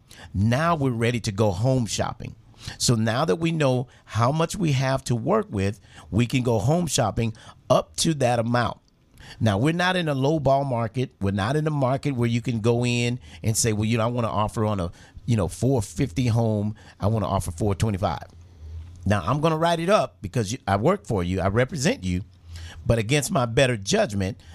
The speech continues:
that home may have multiple offers. So just keep in mind, although you think you can get it for less, many, unless it's just overpriced. Now, if a home has only been out three or four days,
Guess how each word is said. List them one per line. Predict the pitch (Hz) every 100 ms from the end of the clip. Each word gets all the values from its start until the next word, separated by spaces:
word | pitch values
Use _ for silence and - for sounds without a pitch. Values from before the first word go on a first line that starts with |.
| -
that | 110 127
home | 131 170 139
may | 120
have | 127 113
multiple | 110 110 110 98 107
offers. | 90 82 - - - - -
So | - -
just | 110 147 147 -
keep | 151 131
in | 127
mind, | 120 101 73
although | 98 117 131
you | 131 147
think | - 151
you | 143
can | 139 135
get | 120 139
it | 139
for | -
less, | 120 123 90 - - - - - -
many, | 101 123 151 -
unless | 131 202 294 -
it's | 110
just | - 147 -
overpriced. | - 147 104 85 - 175 - - - - - - - - -
Now, | - 120
if | 110
a |
home | 110 220
has | 175
only | 151 147
been | 131 135
out | 127 117
three | 131 131
or |
four | 113 123
days, | 110 113 113 113 107